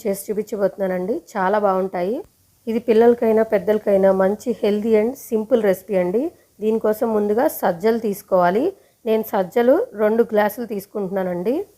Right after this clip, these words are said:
ఇలా డబ్బా గ్లాస్ ఉంటుంది కదండి, బియ్యం కొలుచుకునే డబ్బా గ్లాస్తో రెండు గ్లాసులు తీసుకుంటున్నాను. మనం సజ్జ బూరెలు చేసుకునేటప్పుడు ముందుగా ఒక బేషన్లోకి సజ్జలు తీసుకోవాలి. ఇలా సజ్జలు తీసుకున్నాక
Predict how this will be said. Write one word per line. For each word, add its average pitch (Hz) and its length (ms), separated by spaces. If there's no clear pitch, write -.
ఇలా 220 200
డబ్బా 202 380
గ్లాస్ 226 320
ఉంటుంది 208 300
కదండి, 202 380
బియ్యం 214 340
కొలుచుకునే 202 460
డబ్బా 190 380
గ్లాస్తో 226 480
రెండు 214 240
గ్లాసులు 202 400
తీసుకుంటున్నాను. 190 760
మనం 220 280
సజ్జ 202 280
బూరెలు 240 420
చేసుకునేటప్పుడు 214 840
ముందుగా 220 400
ఒక 214 160
బేషన్లోకి 208 840
సజ్జలు 214 460
తీసుకోవాలి. 190 580
ఇలా 202 160
సజ్జలు 208 300
తీసుకున్నాక 208 500